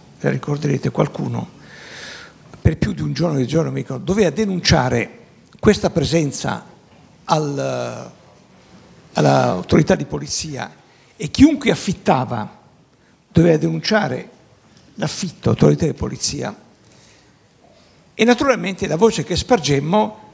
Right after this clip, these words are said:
che c'erano immensi uffici che s-, schedavano tutte queste cose, non vera, perché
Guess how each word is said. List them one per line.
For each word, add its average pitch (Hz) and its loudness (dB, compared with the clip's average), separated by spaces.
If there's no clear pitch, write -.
che - 0
c'erano 160 2
immensi 180 2
uffici - -4
che - 4
s-, - -2
schedavano 147 -2
tutte 131 2
queste 123 0
cose, 127 2
non 139 -4
vera, 135 0
perché 135 -10